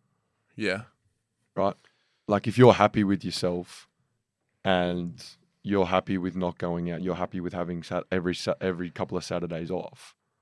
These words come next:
Speaker 2: well, then you're more likely to put the time into yourself. Whereas if you wanna go out and keep up appearances,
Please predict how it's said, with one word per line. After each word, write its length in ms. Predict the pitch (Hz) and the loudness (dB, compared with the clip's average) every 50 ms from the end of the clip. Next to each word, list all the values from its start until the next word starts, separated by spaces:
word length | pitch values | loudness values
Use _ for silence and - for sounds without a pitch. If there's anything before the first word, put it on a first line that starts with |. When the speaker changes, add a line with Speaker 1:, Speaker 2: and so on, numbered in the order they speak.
| _ _ _ _ _ _ _ _ _ _ - | _ _ _ _ _ _ _ _ _ _ -8
Speaker 2:
well, 100 | - 90 | -6 -2
then 160 | 92 92 90 | 0 0 2
you're 100 | 92 95 | 2 2
more 200 | 92 95 92 87 | 4 4 2 2
likely 340 | 87 90 90 90 - 95 92 | 2 2 0 0 0 0 0
to 80 | 90 | 0
put 180 | 82 - - - | -2 -4 -6 -8
the 60 | 95 | -8
time 260 | - - 90 85 85 | -8 -8 -6 -4 -4
into 220 | 92 90 85 - 87 | -4 -4 -6 -6 -10
yourself. 300 | 85 80 - 87 82 80 - | -10 -10 -8 -8 -8 -8 -6
Whereas 280 | 92 92 87 87 82 87 | -6 -6 -4 -4 -6 -8
if 140 | 85 - | -8 -6
you 120 | 95 98 95 | -4 -2 0
wanna 200 | 95 98 98 92 | 2 2 2 0
go 220 | 80 90 90 92 | 0 0 0 0
out 80 | 92 90 | -2 -2
and 120 | 92 87 | -4 -6
keep 200 | - 87 87 - | -6 -8 -8 -8
up 120 | 92 - - | -10 -12 -10
appearances, 800 | 85 90 - 87 87 90 85 80 - 69 73 80 85 - - | -12 -10 -8 -6 -4 -4 -6 -8 -10 -16 -16 -16 -16 -18 -20